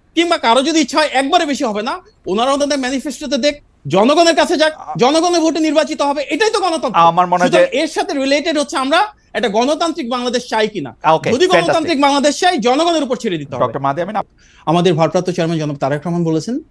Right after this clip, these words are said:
Speaker 1: যে বিএনপি ইনশাআল্লাহ যদি জনগণের ভোটে রাষ্ট্র পরিচালনায় আসে, আমাদের মৌলিক তিনটা ভিত্তি থাকবে আইনের অনুশাসন,
Speaker 2: হুম।
Speaker 1: মানবাধিকার প্রতিষ্ঠা এবং বাক স্বাধীনতা প্রতিষ্ঠা।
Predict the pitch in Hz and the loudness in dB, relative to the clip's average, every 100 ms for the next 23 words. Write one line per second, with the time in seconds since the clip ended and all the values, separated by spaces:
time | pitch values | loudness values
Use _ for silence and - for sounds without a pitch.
0 | _ - 160 156 214 240 202 214 208 196 | _ -2 2 4 4 4 2 2 2 2
1 | 180 143 147 160 208 208 202 175 160 190 | 2 0 0 -2 -2 -2 -2 -2 -2 -2
2 | 175 170 180 175 156 135 143 - 160 - | -2 -2 -2 -2 -4 -6 -2 0 0 -4
3 | _ - 165 208 170 185 262 320 247 202 | _ -4 2 4 4 4 4 2 0 -2
4 | 196 160 - 196 196 190 156 160 180 170 | -2 -2 -4 -4 -4 -4 -2 -2 -2 -2
5 | 165 180 214 330 - - 110 139 170 180 | -4 -8 -8 -10 -12 -14 -2 2 4 4
6 | 196 233 226 220 220 - 302 - 190 160 | 2 0 0 -2 -4 -8 -8 -4 -2 0
7 | 156 - 156 156 147 127 117 123 - 113 | 0 -2 -4 -4 -6 -8 -8 -10 -8 -10